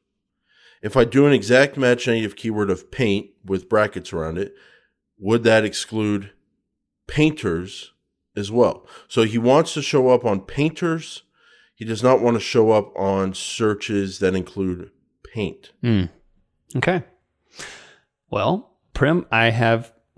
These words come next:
Speaker 2: good news for you. Google does not treat negative keywords in the same way that they te-, treat keywords that are, let's call them, uh, t-, to help clarification, let's call them negative keywords and positive keywords.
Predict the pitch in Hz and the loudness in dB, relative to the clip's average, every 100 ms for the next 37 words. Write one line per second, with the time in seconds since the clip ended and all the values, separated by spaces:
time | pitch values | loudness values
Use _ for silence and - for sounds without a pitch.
0 | 101 131 151 139 127 - 104 98 95 156 | -2 2 4 4 4 0 -2 -2 -4 -8
1 | _ _ _ _ _ _ - 151 170 160 | _ _ _ _ _ _ 2 4 4 4
2 | 135 120 127 156 - 143 131 - - - | 2 2 0 0 -4 -2 -2 -2 -12 -20
3 | - - - 113 117 135 139 117 98 90 | -20 -20 -6 -2 0 0 0 0 0 -2
4 | 113 - - - _ _ _ - 120 113 | -6 -8 -12 -12 _ _ _ -6 -2 2
5 | - 127 120 117 113 113 110 107 - 120 | 4 4 4 4 4 2 2 0 -2 -6
6 | - - 113 104 - - 123 110 101 98 | -4 -2 -2 -2 -10 -2 -2 0 -2 -2
7 | 95 - - - _ - 98 98 95 92 | -4 -6 -6 -10 _ -4 0 2 2 2
8 | 92 - _ _ _ _ - - - - | -2 -6 _ _ _ _ -10 -6 -6 -2
9 | 98 95 92 92 _ _ - 113 - - | 0 0 -4 -8 _ _ -10 -10 -10 -12
10 | - 98 131 120 - _ _ _ _ _ | -6 0 2 0 -6 _ _ _ _ _
11 | _ - - 151 123 113 139 135 - 95 | _ -4 2 4 4 0 2 2 0 -2
12 | 98 - - 113 107 98 98 110 120 131 | -4 -4 0 2 2 -2 0 0 0 -4
13 | - 143 127 120 113 104 - 101 98 90 | -4 -2 0 0 0 -4 0 0 0 -6
14 | - 82 71 - - | -8 -10 -8 -12 -14